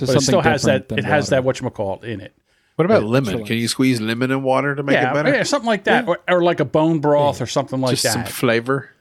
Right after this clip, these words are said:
Speaker 1: Right. So, so,
Speaker 2: It's
Speaker 1: yeah,
Speaker 2: like
Speaker 1: so
Speaker 2: a
Speaker 1: you're not
Speaker 2: water
Speaker 1: just
Speaker 2: diet
Speaker 1: drinking,
Speaker 2: type
Speaker 1: it's not
Speaker 2: of
Speaker 1: just
Speaker 2: thing.
Speaker 1: drinking
Speaker 3: Damn.
Speaker 1: water.
Speaker 4: John
Speaker 1: And it
Speaker 4: can't handle zero calories. He's at least gotta get
Speaker 1: There's
Speaker 4: one or
Speaker 1: gotta be
Speaker 4: two
Speaker 1: some kind of
Speaker 4: calories per
Speaker 1: taste,
Speaker 4: drink.
Speaker 1: Dave.
Speaker 3: It sounds
Speaker 1: That's all I'm
Speaker 3: dangerous.
Speaker 1: saying. It's just gotta be, 'cause, you know, when you're drinking water, it's just,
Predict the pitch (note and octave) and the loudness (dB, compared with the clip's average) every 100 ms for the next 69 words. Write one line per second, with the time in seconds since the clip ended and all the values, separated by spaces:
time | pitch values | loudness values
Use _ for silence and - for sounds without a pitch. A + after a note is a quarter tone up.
0 | _ _ _ _ - A2 A#2 B2 - - | _ _ _ _ -4 -2 -2 -6 -10 -2
1 | D#3 - F3 F#3+ F#3 F#3+ A3+ - E3 C3 | -2 -2 -2 -2 4 6 6 4 2 0
2 | A#2+ B2+ - C#3 F3 E3+ F3 G#2+ E3 D3 | 0 -6 -6 -2 0 2 2 0 0 0
3 | C3+ C3+ C#3+ D#3 G3+ D#3 E3+ D3+ D3+ D3+ | -2 0 4 4 4 2 2 2 0 2
4 | C3+ A#2+ C3+ C3+ B2+ B2 B2 A2 G#2 G#2+ | 0 0 0 2 0 0 -2 -4 -6 -6
5 | B2+ B2 C3 C#3+ C#3 D3 - - B2+ C3+ | -6 -6 -8 -4 -2 -2 -2 -2 0 0
6 | B2 B2+ - - - A#2+ C3+ C#4 C#4+ A3+ | 0 -4 -8 -20 0 2 4 4 4 2
7 | - A3 - G3+ E3+ A#2 - F#3 C#3 A#2 | 2 0 2 4 4 0 0 2 2 0
8 | A2 A2 A#2 C3+ - B2 - B2 A#2+ A2 | -2 -2 -2 -4 -6 -8 -4 0 0 2
9 | C4 A3 F#3 A3+ G#3 D3 D#3 G#3 - G#3+ | 2 2 0 2 4 4 2 0 -2 -2
10 | G3 F#3 F3 E3 E3 E3+ A3 D3 D3 F3 | 0 0 0 -6 -10 -4 0 0 0 2
11 | F3 F3 A3 E3 C3 C3 F#3 D3+ G#2+ A#2 | 2 0 -2 -2 -4 -6 -4 -2 -2 -6
12 | - D3 | -8 -10